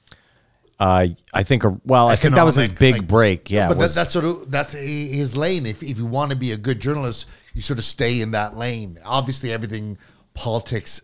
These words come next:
Speaker 2: get involved with, uh, finance and stuff, but it was the two thousand eight housing crisis, and not, which they never bring up. I mean,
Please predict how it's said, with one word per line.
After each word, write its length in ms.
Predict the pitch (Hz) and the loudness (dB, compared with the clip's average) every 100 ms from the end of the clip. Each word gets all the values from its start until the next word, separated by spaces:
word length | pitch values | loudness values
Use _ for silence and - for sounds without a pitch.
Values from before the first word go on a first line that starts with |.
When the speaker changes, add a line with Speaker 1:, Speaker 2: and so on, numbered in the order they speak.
| 117 | -8
Speaker 2:
get 160 | 110 98 | -8 -4
involved 380 | 95 101 107 | 0 0 0
with, 240 | 110 - 101 | -4 -10 -14
uh, 240 | 95 87 | -12 -12
finance 520 | - 101 98 95 92 98 | -12 -10 -8 -8 -10 -10
and 80 | |
stuff, 260 | 92 101 95 | -10 -10 -12
but 160 | 92 90 | -14 -12
it 60 | |
was 140 | 92 92 | -10 -10
the 100 | 90 | -10
two 180 | - 117 | -8 -4
thousand 300 | 107 104 98 | -2 -4 -8
eight 120 | 98 | -14
housing 320 | 104 101 98 | -14 -14 -14
crisis, 460 | 95 98 92 95 98 | -16 -14 -14 -14 -14
and 120 | 101 | -16
not, 180 | 101 _ _ - - - | -18 _ _ -20 -10 -4
which 300 | 151 - 160 | -4 -4 -4
they 120 | 156 | -2
never 220 | 202 220 | 0 -2
bring 240 | 196 151 | -2 -2
up. 240 | 127 117 - | -2 -6 -10
I 60 | 117 | -12
mean, 260 | 110 117 | -10 -10